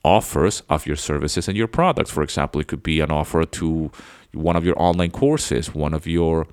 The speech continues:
uh, workshops, your latest offer that you might have. Now, the people in your email list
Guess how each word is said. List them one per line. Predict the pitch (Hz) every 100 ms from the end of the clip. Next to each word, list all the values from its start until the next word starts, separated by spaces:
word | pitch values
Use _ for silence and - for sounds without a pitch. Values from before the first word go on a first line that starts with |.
| - -
uh, | 67
workshops, | - 92 151 - - 64 - -
your | 82
latest | 78 82 82 82 85 82 - _ _ -
offer | 123 156 - 60 50 -
that | 82
you | 78 85
might | 76 69
have. | 85 80 69 - - - -
Now, | 104 98
the | 90
people | 104 104 127
in | 123
your | 104 -
email | 123 196 120
list | 85 90 -